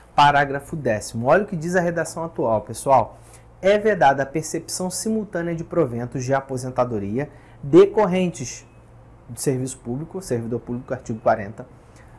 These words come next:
Artigo quarenta e dois, militares estaduais. Artigo cento e quarenta e dois, Forças Armadas, "com a remuneração de cargo,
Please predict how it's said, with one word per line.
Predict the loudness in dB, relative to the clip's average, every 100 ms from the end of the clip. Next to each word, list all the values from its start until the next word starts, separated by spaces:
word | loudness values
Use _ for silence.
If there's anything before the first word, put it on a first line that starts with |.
| -4
Artigo | -2 0 -4 2
quarenta | 2 4 0
e |
dois, | 0 -2
militares | -2 -4 2 0 0
estaduais. | -4 -4 0 2 0 -2 -16 -20 -20 -8
Artigo | -6 -4 -8
cento | -6 -6
e | 2
quarenta | 2 2 -2
e |
dois, | -2 -4
Forças | -4 -4 -4 -2 -2
Armadas, | -2 -4 -6 -8 -16 -20 -20 -16 2
"com | 6 6 4 0 -10 -20 -20 -20 -20 -16 6
a | 8 8
remuneração | 6 0 0 0 0 -4 -4 -2
de | 0 0
cargo, | 6 8 8 2 -6